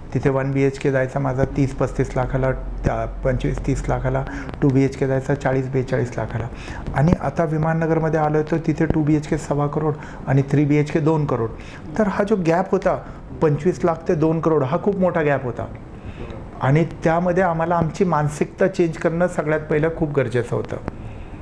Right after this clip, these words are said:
की आम्ही स्वतःला त्याच जुन्या मानसिकतेमध्ये ठेवून काम करणं शक्य नव्हतं. मग इथे आम्ही हा वेगळा एक ऑफिसचा सेटअप केला, एक वेगळा, अ, प्रोजेक्ट एक वेगळ्या प्रकारे हायलाइट केला.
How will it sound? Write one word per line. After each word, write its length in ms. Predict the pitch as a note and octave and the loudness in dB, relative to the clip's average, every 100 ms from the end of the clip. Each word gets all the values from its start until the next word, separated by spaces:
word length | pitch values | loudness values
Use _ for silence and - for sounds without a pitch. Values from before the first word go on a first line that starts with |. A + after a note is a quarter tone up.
| - - | -14 -4
की 60 | C3 | 0
आम्ही 280 | A#2 C3+ C#3 | 2 2 0
स्वतःला 440 | C3+ A#2+ C3 C#3 | 0 0 0 0
त्याच 460 | D3 - D3 D3+ D3+ | 0 0 0 0 0
जुन्या 240 | C#3+ D3+ | 2 2
मानसिकतेमध्ये 800 | D3 C#3 - C#3+ - D3 C#3+ D3 | 2 0 -4 -4 -2 0 2 0
ठेवून 280 | C#3+ C#3+ D3 | 2 0 0
काम 240 | C#3 C#3 | 0 -2
करणं 260 | C3+ C#3+ D#3 | -2 -4 -4
शक्य 340 | - - C3 | -4 -2 -2
नव्हतं. 300 | A#2 G#2+ - - - - - - - - - | -2 -4 -8 -10 -12 -10 -10 -12 -14 -12 0
मग 280 | C3 C#3+ D#3+ | 4 4 4
इथे 240 | C#3+ - | 0 2
आम्ही 320 | C3+ C3+ C#3+ D3+ - - | 0 0 -2 -2 -10 -6
हा 100 | - | 0
वेगळा 320 | C3 C3 C#3 | 2 4 4
एक 220 | C3+ C3+ C3+ | 2 0 -2
ऑफिसचा 500 | B2 C3+ C3+ - B2+ | -2 -2 -2 0 0
सेटअप 320 | - B2 B2 - | 0 -2 -2 -2
केला, 260 | A#2+ A#2 A#2+ | -2 0 0
एक 200 | A#2+ A#2 | -2 0
वेगळा, 420 | A#2 B2 B2 B2+ - - - - | 0 2 0 0 -4 -12 -12 -6
अ, 100 | C3 B2 A#2+ A2+ B2 | -2 0 2 0 0
प्रोजेक्ट 720 | A#2+ - B2+ B2+ C3+ - - | -2 2 2 2 0 -6 0
एक 320 | C#3 B2+ B2 B2+ | 2 4 0 2
वेगळ्या 340 | C3 B2+ D3 | 2 4 2
प्रकारे 340 | C#3+ C#3 C#3 | 0 0 0
हायलाइट 460 | C3+ C3 B2 B2+ A#2 | 2 2 2 0 0
केला. 280 | C3 A#2 | -2 -2